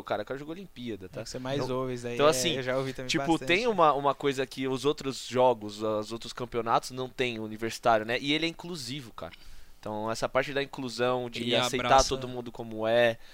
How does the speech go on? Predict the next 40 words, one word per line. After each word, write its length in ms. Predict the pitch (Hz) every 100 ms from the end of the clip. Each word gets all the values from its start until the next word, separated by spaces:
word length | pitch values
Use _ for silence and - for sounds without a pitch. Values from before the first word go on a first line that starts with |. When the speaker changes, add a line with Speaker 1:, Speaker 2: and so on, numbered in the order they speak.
| - - -
Speaker 1:
tu-, 160 | - 120
acho 160 | 123 -
que 80 |
tudo 320 | 143 143 147 139
isso 220 | 143 151
é, 460 | 143 135 120 113 107
Speaker 3:
Não. 260 | 156 185
Speaker 1:
transforma 500 | 170 139 - 156 170
o, 20 | 170
o 180 | 147
esporte 320 | 147 - 147 147
universitário 500 | 139 143 139 139 147
numa 200 | 147 151
parada 340 | 139 139 143
que 140 | -
precisa 340 | 147 - 139 151
ser 180 | - 147
Speaker 3:
Eu 100 | 143
Speaker 1:
mais 120 | 156
Speaker 3:
acho 160 | - 180
que, 120 | 175
além 280 | 160 175 196
disso, 280 | 156 147
o 20 | -
esporte 340 | - 135 135
universitário, 560 | 147 151 - 135 151 120
ele 220 | 120 139
busca 380 | 131 139 220 -
a 20 |
pessoa 360 | 170 156 - 180
que 80 | 185
às 100 | 180
vezes 160 | 185 175
nunca 260 | 233 -
praticou 340 | - 214 - 196
nenhum 160 | 180
esporte 440 | 233 - 180 175 180
na 140 | 170
vida 400 | 127 151 233 156
Speaker 1:
Exato. 260 | 107 101